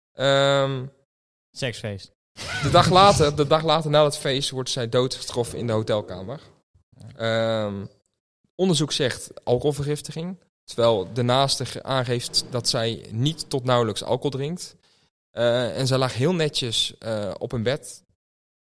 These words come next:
Speaker 1: met een boek op de, op de schoot, zonder bril. De bril lag in een andere kamer.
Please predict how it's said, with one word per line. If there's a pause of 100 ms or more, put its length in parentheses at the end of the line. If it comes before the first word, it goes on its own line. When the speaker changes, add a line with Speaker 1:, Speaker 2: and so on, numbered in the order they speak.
(440)
Speaker 1:
met
een
boek
op
de,
op
de
schoot, (480)
zonder
bril.
De
bril
lag
in
een
andere
kamer.